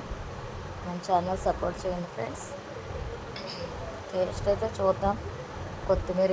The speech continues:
ఇవన్నీ వేసాను కదా ఫ్రెండ్స్, చాలా బాగుంది. కట్టెల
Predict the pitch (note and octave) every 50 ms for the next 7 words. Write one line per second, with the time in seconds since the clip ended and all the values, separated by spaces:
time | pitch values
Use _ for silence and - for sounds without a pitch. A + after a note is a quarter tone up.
0 | F#3 F#3 F#3 F3+ F3+ F#3 F#3+ F#3+ F#3 F3+ - F#3+ F3+ F3 F3 F3 F3 F3 - F3+
1 | E3+ E3+ F3 - - - - - - - - - - F3 F3 E3 F3 F3+ F3 F3+
2 | F3 E3+ E3 E3+ E3 F3 G3 A#3 - - - - - - - - - - - -
3 | - - - - - - - - - - - - - - - - - - - -
4 | - - - - - - - - - - - - - - - - - - - -
5 | - - - - - - G#3 G3 - - F#3 F#3+